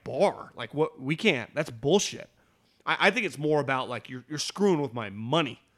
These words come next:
right? It's less about, these guys, no one in the end, this is, these guys party, drink normally, but this year it's like, "No, man, I'm staying home. We're all staying home. Suck it up," you know?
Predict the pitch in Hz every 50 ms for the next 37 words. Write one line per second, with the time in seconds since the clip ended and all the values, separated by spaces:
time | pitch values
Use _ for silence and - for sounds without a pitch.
0 | _ _ _ _ _ - 131 135 143 - - 135 - 156 175 170 143 147 151 143
1 | 135 127 127 - - - - _ _ - - - - 151 113 113 170 208 302 370
2 | 466 247 139 123 127 143 143 135 135 131 131 143 - 190 254 - - 269 208 135
3 | - - - _ _ _ _ - - - - 151 127 120 - _ - - 147 151
4 | 156 156 151 147 120 139 139 151 160 147 147 147 147 156 156 156 160 156 131 120
5 | 127 123 - _ _ _ _ _ - 139 185 254 247 - 240 254 - 131 117 113
6 | 107 - 120 113 107 101 - 117 117 143 180 175 120 107 104 104 104 101 104 _
7 | _ _ _ _ _ _ _ - 135 147 180 170 - - 190 180 170 156 156 156
8 | 156 151 151 151 147 143 - 143 139 131 143 160 180 160 - - 165 156 151 143
9 | 147 147 143 139 135 135 131 123 120 - _ _ _ _ _ _ _ _ _ -
10 | - - - - - 240 214 - - 180 156 139 123 - - - _ _ _ _
11 | _ _ _ _ _ - - 117 113 117 123